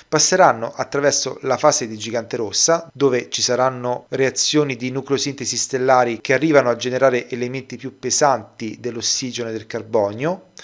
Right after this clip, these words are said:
fino ad arrivare a generare il ferro. Quando le reazioni di nucleosintesi stellare all'interno della supergigante rossa cominciano a formare il ferro, questo invece di emettere energia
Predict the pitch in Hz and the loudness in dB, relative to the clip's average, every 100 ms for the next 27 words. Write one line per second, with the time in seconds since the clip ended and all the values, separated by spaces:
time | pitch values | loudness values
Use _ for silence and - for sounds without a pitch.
0 | - - - 208 160 120 - 147 185 131 | -20 -20 -8 -4 -2 -2 0 2 2 4
1 | 107 117 - 139 147 147 123 107 110 - | 2 2 0 -2 0 -2 0 0 -2 -8
2 | - 107 101 110 104 _ 202 180 117 107 | -6 -6 -6 -10 -12 _ 8 8 8 2
3 | 113 - 131 135 143 143 - 185 160 135 | 0 0 0 2 2 -2 -2 -2 -2 -8
4 | 131 131 135 165 156 135 131 - 127 117 | -10 -6 -6 -6 -8 -6 -6 -4 0 0
5 | 110 110 123 120 120 160 160 139 123 117 | 0 -2 -2 -4 -4 -2 0 0 -2 -2
6 | 143 120 127 120 127 113 - - 104 - | -6 -6 -8 -6 -6 -4 -2 -4 -4 -8
7 | - - _ - 151 175 156 117 113 - | -20 -20 _ -4 -2 -2 -2 -4 -4 -6
8 | 120 - 147 143 123 160 - 113 107 113 | -8 -4 2 4 2 0 -2 0 0 2
9 | 160 165 - 165 - - 120 - 135 143 | 2 2 0 2 2 0 -4 -6 -10 0
10 | 175 160 127 131 139 139 123 139 127 131 | 0 2 -4 -4 -6 -4 -4 -6 -8 -6
11 | 123 143 113 | -4 0 0